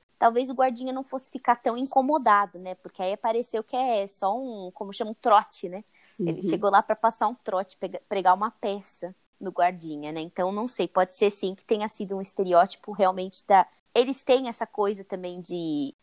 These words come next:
Speaker 1: ur-, é, "Tô perdendo meu tempo, né? Não vou perder meu tempo." Então, eu também achei que o guardinha ficou rapidamente
Speaker 2: Uhum.
Speaker 1: irritado, irritadiço. E aí ele vê uma família de ruivos.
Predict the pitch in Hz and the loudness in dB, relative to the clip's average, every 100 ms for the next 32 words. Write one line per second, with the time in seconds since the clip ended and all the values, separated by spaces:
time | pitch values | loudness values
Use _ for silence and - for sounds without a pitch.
0 | - 196 180 - 165 160 - 196 196 185 | 0 2 4 6 6 6 0 4 6 6
1 | 190 185 180 - 185 156 - - 170 170 | 2 0 -2 2 2 2 -8 -6 -4 -4
2 | 175 185 185 185 175 175 165 - 165 143 | -2 -2 0 -2 -2 -2 -2 -2 -2 -2
3 | - 185 185 175 202 - - 190 196 190 | -8 -4 2 2 0 -6 -2 0 2 2
4 | 190 196 - 180 175 - 156 156 - 170 | 4 2 4 2 2 0 0 2 6 6
5 | 170 175 185 220 - - 226 220 226 185 | 6 -4 0 4 6 6 4 -2 -6 -8
6 | 190 202 - 214 _ 185 202 160 180 _ | -14 -16 -18 -18 _ 0 2 2 -2 _
7 | - 196 202 - - - - 170 180 180 | -10 -10 -6 0 2 2 -2 -12 -4 -4
8 | 180 165 165 - - 190 - _ - 190 | -4 -8 -14 -14 -14 -16 -18 _ -12 0
9 | 185 185 190 214 208 214 240 262 240 226 | 2 2 0 -2 -2 0 0 0 -2 -2
10 | 247 262 254 208 285 214 - 165 - - | -2 -2 -2 0 -2 -4 -10 -14 -14 -18